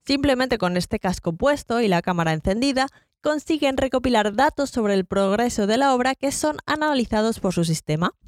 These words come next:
El sistema es capaz de identificar y traquear hasta ciento cincuenta mil objetos.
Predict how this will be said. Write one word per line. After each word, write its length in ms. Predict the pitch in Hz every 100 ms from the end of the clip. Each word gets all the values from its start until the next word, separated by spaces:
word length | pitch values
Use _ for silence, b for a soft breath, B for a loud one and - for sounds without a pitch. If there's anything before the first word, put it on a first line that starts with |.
| _ _ _ _ _ _ -
El 180 | 311 311
sistema 640 | - 269 - 262 262 285
es 320 | 254 247 254 -
capaz 380 | 208 226 226
de 260 | 202 202 -
identificar 800 | 214 247 302 311 - 240 208 208
y 140 | 285 302
traquear 500 | - 254 214 226 -
hasta 320 | 262 277 285
ciento 360 | 254 262 254 262
cincuenta 380 | 254 226 202 202
mil 160 | 208
objetos. 600 | 190 - 156 151 - _